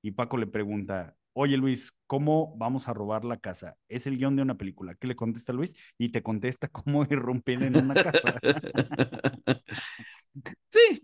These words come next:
Speaker 2: sí, sí, sí, sí, todavía, o sea, todavía le, no sé, o sea, que, que creo que, creo que llegar a la complejidad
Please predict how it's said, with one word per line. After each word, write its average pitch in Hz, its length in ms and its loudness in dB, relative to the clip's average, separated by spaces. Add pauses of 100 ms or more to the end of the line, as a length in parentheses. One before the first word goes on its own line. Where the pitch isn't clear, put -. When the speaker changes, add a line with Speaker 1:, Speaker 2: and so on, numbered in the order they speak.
(120)
Speaker 2:
sí, 180 220 6 (380)
sí, 175 180 6
sí, 143 140 6
sí, 131 160 2
todavía, 135 320 6
o 135 40 4
sea, 131 180 6
todavía 135 260 8
le, 123 420 6 (1800)
no 208 180 6
sé, 160 180 8
o 123 60 2
sea, 139 240 6
que, 160 180 4
que 131 160 -2
creo 175 200 4
que, 202 160 4
creo 180 180 4
que 190 120 6
llegar 151 240 6
a 156 60 10
la 143 120 8
complejidad 117 640 4